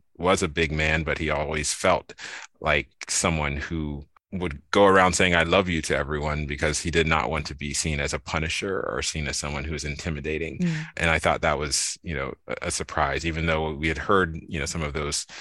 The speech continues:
Speaker 1: anecdotes, we had heard, you know, so many people use the term gentle giant. Uh, when we really got deep into the research and deep into the interviews, we saw that come to life and we were able to sort of see that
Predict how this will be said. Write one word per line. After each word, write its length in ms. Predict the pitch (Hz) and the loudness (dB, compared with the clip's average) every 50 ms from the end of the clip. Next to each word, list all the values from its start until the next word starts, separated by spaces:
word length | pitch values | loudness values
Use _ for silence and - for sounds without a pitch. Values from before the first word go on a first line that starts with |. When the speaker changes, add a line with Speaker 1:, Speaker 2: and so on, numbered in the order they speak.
| - - - - 110 | -16 -14 -4 0 2
Speaker 1:
anecdotes, 580 | 107 104 98 85 - 101 95 90 85 - - | 4 4 4 4 6 6 6 6 6 2 0
we 80 | 80 73 | -2 -4
had 100 | 62 - | -4 -2
heard, 420 | - 87 82 80 78 78 73 - - | 0 2 2 4 4 2 0 -4 -10
you 80 | - 78 | -10 -8
know, 120 | 65 60 - | -8 -6 -2
so 200 | - - - 110 | -2 2 4 4
many 200 | 101 95 90 87 | 4 4 4 2
people 260 | - 87 - 80 80 | 0 -2 -2 -2 -2
use 220 | 78 78 76 - | 0 -2 -2 -4
the 80 | - 69 | -4 -8
term 240 | - - 80 76 76 | -4 -4 -2 -2 0
gentle 340 | - 78 76 73 - 67 90 | 0 0 -2 -2 -4 -6 0
giant. 540 | - 92 90 92 90 87 85 76 - - - - - - - - - _ - | 2 4 4 6 6 4 2 0 -2 -10 -16 -14 -14 -12 -12 -12 -12 _ -2
Uh, 220 | - 71 78 73 | 0 2 2 2
when 160 | 80 92 92 | 2 2 2
we 100 | 90 87 | 2 2
really 300 | 82 90 92 85 82 80 | 2 2 4 4 2 2
got 240 | - 90 82 65 - _ - 80 | 2 2 2 2 0 _ -10 -4
deep 240 | - 95 92 80 - | 0 0 0 2 0
into 180 | 85 80 - 76 | -2 -2 -2 -4
the 100 | 73 73 | -4 -2
research 440 | 80 80 80 - - 76 76 - 76 | -4 -4 -4 -2 -2 -2 -2 -2 -4
and 100 | 73 71 | -4 -2
deep 180 | 80 80 73 | -2 -4 -4
into 160 | 76 71 - 69 | -4 -6 -6 -6
the 120 | 71 71 | -4 -2
interviews, 480 | 73 76 71 65 71 71 69 - - - | -2 -2 -2 -4 -4 -6 -6 -6 -8 -6
we 120 | - 80 76 | -6 -4 -4
saw 260 | - - 80 78 76 | 0 2 2 4 4
that 220 | 76 73 - - | 2 2 0 0
come 200 | - - 80 69 - | -2 -4 -4 -6 -6
to 120 | - - | -8 -8
life 440 | 62 60 65 80 85 - - - - - | -4 -2 -2 -2 -2 -4 -8 -12 -12 -8
and 160 | 69 71 73 78 | -8 -6 -4 -4
we 80 | 73 71 | -4 -2
were 100 | 71 73 | -2 -2
able 220 | 71 64 76 71 | -4 -4 -6 -10
to 180 | - - 73 73 | -10 -8 -6 -6
sort 240 | - - 78 71 | -6 -4 -4 -6
of 160 | 71 67 - - - - - - - - - - _ _ _ - | -6 -8 -8 -12 -16 -18 -16 -16 -16 -16 -16 -18 _ _ _ -4
see 320 | - - - - 117 107 | -2 0 2 4 4 6
that 280 | 95 92 85 73 - | 8 8 6 6 4